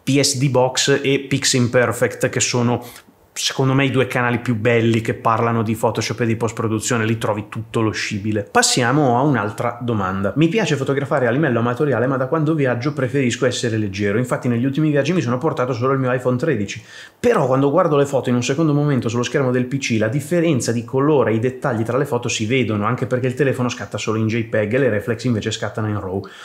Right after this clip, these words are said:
Sono indeciso per l'acquisto perché voglio avere un prodotto piccolo, compatto e che si porti in giro facilmente,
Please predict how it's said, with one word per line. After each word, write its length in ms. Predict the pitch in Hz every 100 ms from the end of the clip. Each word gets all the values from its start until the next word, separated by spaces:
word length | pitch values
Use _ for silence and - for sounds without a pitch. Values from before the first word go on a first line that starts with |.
| - -
Sono 260 | - 233
indeciso 540 | 220 165 151 233 156 135
per 160 | 143
l'acquisto 420 | 147 147 135 -
perché 240 | 113 135 170
voglio 220 | 190 208
avere 240 | 175 131
un 120 | 127 127
prodotto 500 | 160 175 110 - 110
piccolo, 500 | 110 - - 107 104
compatto 460 | 185 - 143 -
e 20 |
che 100 | 151
si 140 | 120 139
porti 240 | 131 127
in 80 | 135
giro 180 | 120 147
facilmente, 720 | 113 - 113 151 147 107 110